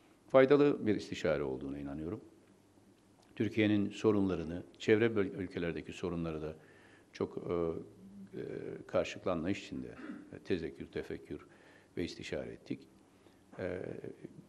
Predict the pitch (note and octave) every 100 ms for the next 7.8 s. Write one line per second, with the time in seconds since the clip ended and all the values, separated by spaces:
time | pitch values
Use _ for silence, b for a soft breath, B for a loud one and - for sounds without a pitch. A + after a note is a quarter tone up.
0 | - - B2 B2+ B2+ B2+ B2+ B2 G#2+ -
1 | - G#2 D#2+ - - A2+ A#2 - G#2 G2
2 | F#2 G2+ F#2+ F#2 - G2+ F2 F2+ B B
3 | B B B - F2+ - F#2 A2 - F2
4 | D2 C#2+ E2 F#2+ D#2+ - E2+ C#2+ B1+ -
5 | - - - - E2 D#2+ - A2+ G2+ F2
6 | E2 - - E2 D2 G#2 A2+ - B2 A#2+
7 | A2+ G#2 F#2+ - - C2+ D2+ B2